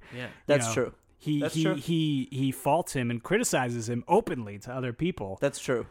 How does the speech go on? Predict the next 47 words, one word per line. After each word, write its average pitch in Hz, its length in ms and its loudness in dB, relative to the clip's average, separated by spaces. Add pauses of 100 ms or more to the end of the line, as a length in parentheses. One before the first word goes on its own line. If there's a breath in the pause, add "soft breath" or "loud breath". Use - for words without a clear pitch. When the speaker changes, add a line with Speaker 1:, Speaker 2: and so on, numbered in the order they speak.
(140)
Speaker 2:
And 147 240 0
that's 226 220 2
a, 240 60 2 (160)
that's, 226 300 0
that's, 226 420 -2
that's 175 260 -4
a 269 60 0
big 180 140 4
Speaker 3:
But 175 100 4
that's, 208 160 8
Speaker 2:
ding. 107 260 0
Speaker 3:
but 208 140 4
that's 254 180 6
also 254 240 4
because, 202 340 2
like, 156 280 0
I, 139 140 2 (100)
like, 131 260 0 (140)
that's 135 260 0
obviously 143 520 0
something 143 360 -2
that 143 160 0
bothered 143 380 4
him. - 180 -10 (760 soft breath)
Speaker 2:
Uh, 135 160 -8
yeah, 151 480 0
and 131 80 -6
I, 139 40 -2
Speaker 1:
And 147 100 -4
Speaker 2:
and 175 200 2
I, - 60 -6 (220)
and 151 140 -2
I 139 80 0
guess 160 340 -4
with 139 180 -2
Speaker 3:
I 156 40 6
don't, 185 100 8
it, 180 120 6
Speaker 2:
reason. 190 140 2
Speaker 3:
it 190 140 6
doesn't 220 280 4
have 202 200 6
anything 185 320 2
to 160 80 2
do 160 160 0
with 156 140 -2
him 151 180 0